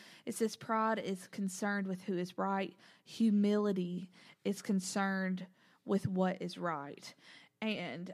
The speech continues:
I th-, another one, "Humility is not having a need to be more than you are." So you don't have anything to prove. You don't have anything to gain. And successful people,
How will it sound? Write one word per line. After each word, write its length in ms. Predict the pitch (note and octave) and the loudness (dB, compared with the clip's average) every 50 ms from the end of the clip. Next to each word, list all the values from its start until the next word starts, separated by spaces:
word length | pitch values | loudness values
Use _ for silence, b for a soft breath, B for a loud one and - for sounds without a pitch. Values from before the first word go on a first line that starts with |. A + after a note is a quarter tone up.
| - _ | -8 _
I 140 | G3+ G#3+ G#3+ | -4 -4 -4
th-, 120 | G3+ - - - | -6 -8 -10 -4
another 360 | - G#3 G#3 G3 G3+ G3+ G#3 G3+ | 0 2 2 2 2 2 0 0
one, 180 | G3 F#3+ F#3+ | 0 0 0
"Humility 640 | F#3+ F#3 - G#3+ G3+ G3+ G3+ G#3 G#3+ G#3+ G#3+ G#3 G3 | 0 -2 -2 0 0 2 2 2 0 0 0 0 -2
is 120 | G3 F#3+ G3+ | -2 0 0
not 160 | G3 F#3 F3+ | 0 0 0
having 460 | F#3+ G#3 G3+ G3+ G3 G3 F#3 F#3 F#3 - - | 0 0 0 0 0 0 -2 -2 -4 -2 0
a 60 | G3 | 2
need 560 | G3 G3 G3 G3 G3+ G#3 G#3+ G#3+ G#3+ G3 - | 4 4 4 4 4 2 2 2 0 2 2
to 80 | - F#3+ | 2 4
be 160 | F#3+ F#3+ F#3+ | 4 4 4
more 340 | F#3 F#3 F#3 F#3 F#3+ F#3+ F#3 | 4 4 6 6 4 4 4
than 220 | F#3 F3+ F3 E3+ | 2 0 -2 0
you 180 | F3+ F3+ E3+ - - | -2 -2 -4 -2 -4
are." 640 | E3+ E3+ E3+ F3 E3+ D#3 D#3 D3+ D3+ - - - - _ _ _ _ B B B B B B B B | -4 -4 -2 -2 -2 -4 -4 -4 -6 -6 -8 -8 -14 _ _ _ _ B B B B B B B B
So 160 | - - A#3+ | 0 4 6
you 80 | A#3 A#3 | 6 8
don't 120 | A#3 A3+ A#3 | 6 6 6
have 140 | A#3+ A3 | 4 4
anything 300 | G#3+ G#3 G3+ F#3+ G3+ F#3+ F3+ | 4 2 2 2 2 2 2
to 60 | F#3 | 0
prove. 800 | - - - C#4+ C#4 C#4 C4+ C4+ C4+ C4 C4 B3+ A#3+ - - B B B B B B | -4 0 4 6 6 8 8 6 6 4 4 2 0 -4 -12 B B B B B B
You 140 | G#3+ G#3+ G3 | 6 8 8
don't 80 | G3 | 8
have 160 | F#3+ G3+ G3 | 6 4 2
anything 360 | G3 F#3+ F#3+ F#3 G3 F#3 F#3 F3+ | 4 2 2 2 2 0 0 0
to 60 | F3+ | -2
gain. 680 | F3+ F#3 G3+ G#3 G#3 G#3+ G#3+ G#3+ G#3+ G#3 G#3 G#3 G#3 G#3 - - _ _ _ _ _ _ _ _ _ _ _ _ _ _ - - - _ - | -4 -2 -2 0 2 2 2 2 2 2 2 0 0 -2 -4 -10 _ _ _ _ _ _ _ _ _ _ _ _ _ _ -20 -20 -20 _ -6
And 400 | - G#3 G3+ G3+ F#3+ F#3+ F#3 F3+ - - _ | -2 -2 0 0 0 0 -2 -4 -6 -10 _
successful 680 | - - - G3+ G3 - - A3+ A3 A3+ - - B3+ A#3+ | -10 -6 -6 -4 -6 -2 0 0 0 0 0 -2 -4 -2
people, 600 | - A#3 G#3 G3 F#3 - F3+ E3 D3 E3 F#3 | -2 -2 -4 -4 -2 -4 -2 -2 -2 -2 -4